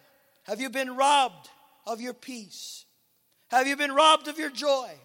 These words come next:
Maybe somebody has robbed you of your faith. Maybe somebody has robbed you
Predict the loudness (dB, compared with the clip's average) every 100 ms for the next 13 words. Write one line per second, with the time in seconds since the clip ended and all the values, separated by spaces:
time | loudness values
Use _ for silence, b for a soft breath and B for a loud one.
0 | _ _ _ _ _ _ _ -2 0 0
1 | -2 0 0 4 4 4 0 -4 0 2
2 | 2 0 -14 -16 -18 b b -6 -6 -6
3 | -14 -12 -10 -12 -14 -20 -20 _ _ _
4 | _ _ _ 2 2 4 2 2 4 4
5 | 4 0 -2 -6 -12 2 6 6 6 -2
6 | -6 -8